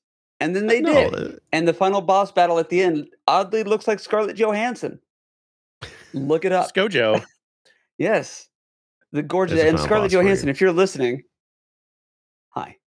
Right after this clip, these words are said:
Speaker 1: Uh,
Speaker 3: Hi.
Speaker 1: but no, y-, yeah, go, go watch a playthrough if, if you can't beat the game or make it to the end. I, I've always thought this. From the moment I saw Scarlett Johansson, I'm like,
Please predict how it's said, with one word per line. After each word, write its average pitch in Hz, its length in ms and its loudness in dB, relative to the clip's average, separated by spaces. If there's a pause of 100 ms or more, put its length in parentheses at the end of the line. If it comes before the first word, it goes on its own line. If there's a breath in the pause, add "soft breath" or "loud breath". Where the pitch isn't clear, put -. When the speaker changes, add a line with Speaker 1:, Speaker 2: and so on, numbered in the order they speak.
(280 soft breath)
Speaker 1:
Uh, 135 260 0
Speaker 3:
Hi. 185 120 2
Speaker 1:
but 160 80 -2
no, 147 220 0
y-, 104 60 -14 (360)
yeah, 113 240 -2 (200)
go, 202 260 -2
go 202 220 -2
watch 190 260 0
a 180 40 -12
playthrough 156 520 0
if, 120 200 -6
if 127 240 -6 (100)
you 170 120 -12
can't 131 320 -8
beat 135 120 -8
the - 60 -12
game 156 280 -2
or 135 40 -4
make 131 160 -4
it - 80 -20
to - 40 -18
the 165 120 -2
end. 175 220 0 (640 loud breath)
I, 151 180 -14 (140)
I've 165 140 -6
always 165 220 0
thought 135 200 0
this. - 140 -14
From 135 120 0
the 139 60 0
moment 170 260 2
I 170 100 2
saw 160 200 0
Scarlett 151 320 2
Johansson, 151 420 -2
I'm 143 80 0
like, 139 200 -4